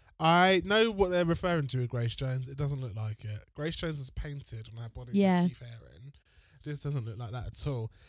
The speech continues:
Speaker 1: It does remind me, however, of another designer.
Speaker 2: Is it Mugler?
Speaker 1: Is it?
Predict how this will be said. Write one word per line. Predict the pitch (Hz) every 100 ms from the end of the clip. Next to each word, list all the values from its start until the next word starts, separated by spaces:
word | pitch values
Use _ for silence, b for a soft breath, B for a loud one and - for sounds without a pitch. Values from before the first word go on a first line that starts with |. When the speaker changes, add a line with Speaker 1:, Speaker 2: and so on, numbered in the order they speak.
| b
Speaker 1:
It | b
does | 202 240 175
remind | 143 135 131
me, | 131
however, | 135 131 135 143
of | 143 143
another | 147 143 160 151
designer. | 139 131 127 127 135 175
Speaker 2:
Is | 214
it |
Mugler? | 226 226 226 220 185 180 202 _ _
Speaker 1:
Is | 165 175
it? | 233 320